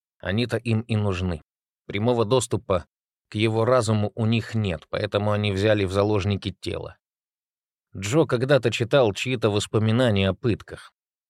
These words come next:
«Самое ужасное, — писал автор, — это когда постоянно крутят одну и ту же музыку, снова и снова,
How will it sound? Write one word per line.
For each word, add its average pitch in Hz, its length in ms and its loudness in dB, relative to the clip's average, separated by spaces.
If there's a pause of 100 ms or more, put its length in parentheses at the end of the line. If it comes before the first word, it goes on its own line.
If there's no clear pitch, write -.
(220)
«Самое 110 360 2
ужасное, — 107 540 4
писал 90 400 -6
автор, — 113 400 -4
это 98 200 -6
когда 104 340 -2
постоянно 110 720 0
крутят 113 400 -4
одну 104 260 0
и 104 60 0
ту 110 180 -4
же 98 160 2
музыку, 104 680 -2
снова 107 600 0 (140)
и - 80 -8
снова, 92 540 -2